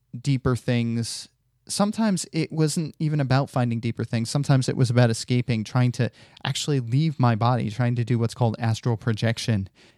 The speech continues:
And, uh, I was always scared of it. What if I achieved that? Because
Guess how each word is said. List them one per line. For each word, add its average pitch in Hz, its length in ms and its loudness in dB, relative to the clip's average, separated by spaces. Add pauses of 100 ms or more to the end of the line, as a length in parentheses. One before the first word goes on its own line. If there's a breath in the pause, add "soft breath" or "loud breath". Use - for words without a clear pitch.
(220 soft breath)
And, 131 680 2 (200)
uh, 127 280 0
I 143 80 4
was 156 160 4
always 185 180 2
scared 139 440 2
of 107 120 0
it. - 280 -4 (520)
What 139 220 6
if 147 120 4
I 131 100 6
achieved 127 600 -2
that? 113 300 0
Because 117 540 2